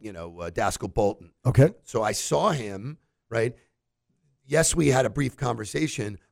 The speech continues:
Speaker 1: but that touch afterwards, that follow-up where,
Speaker 2: Mm-hmm.
Speaker 1: "Hey, Michael, great talking to you."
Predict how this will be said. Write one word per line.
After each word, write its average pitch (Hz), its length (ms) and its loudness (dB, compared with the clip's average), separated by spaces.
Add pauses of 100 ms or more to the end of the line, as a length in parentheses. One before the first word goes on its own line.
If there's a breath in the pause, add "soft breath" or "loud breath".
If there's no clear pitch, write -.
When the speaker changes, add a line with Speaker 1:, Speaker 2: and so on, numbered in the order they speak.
Speaker 1:
but 117 160 -2
that 123 260 -2
touch - 380 0
afterwards, 123 520 2
that 110 160 -2
follow-up 120 680 2
where, 101 120 6
Speaker 2:
Mm-hmm. 101 100 0
Speaker 1:
"Hey, 147 40 2
Michael, 135 380 0
great 120 320 0
talking 117 360 -2
to - 120 -14
you." 101 220 -2